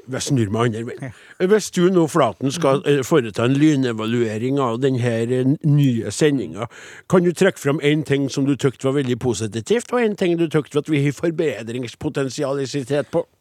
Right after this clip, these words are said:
Speaker 2: Jeg vil egentlig si at det at, at, at det kommer så mange, så det bare flommer over av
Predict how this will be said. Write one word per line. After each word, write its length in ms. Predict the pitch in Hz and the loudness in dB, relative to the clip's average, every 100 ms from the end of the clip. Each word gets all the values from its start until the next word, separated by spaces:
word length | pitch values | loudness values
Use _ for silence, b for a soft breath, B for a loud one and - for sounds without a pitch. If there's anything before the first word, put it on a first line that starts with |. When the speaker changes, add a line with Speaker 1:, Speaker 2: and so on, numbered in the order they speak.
| - | -16
Speaker 2:
Jeg 100 | 135 | -10
vil 120 | 202 | -8
egentlig 280 | 208 139 131 | -6 -8 -10
si 180 | - 165 | -12 -12
at 200 | 165 - | -12 -10
det 200 | 143 151 - | -6 -6 -6
at, 260 | 151 - 170 - | -12 -14 -20 -18
at, 280 | 151 165 - | -14 -12 -12
at 100 | 156 | -12
det 120 | 170 147 | -10 -8
kommer 160 | 160 156 | -8 -6
så 80 | 175 | -6
mange, 260 | 165 143 - | -6 -6 -10
så 260 | - 170 170 | -8 -8 -6
det 180 | 165 170 | -8 -4
bare 160 | 170 156 | -4 -4
flommer 420 | - 196 180 139 | -4 -2 -2 -2
over 320 | 165 127 127 | -2 -2 -2
av 260 | 156 156 160 | -4 -4 -6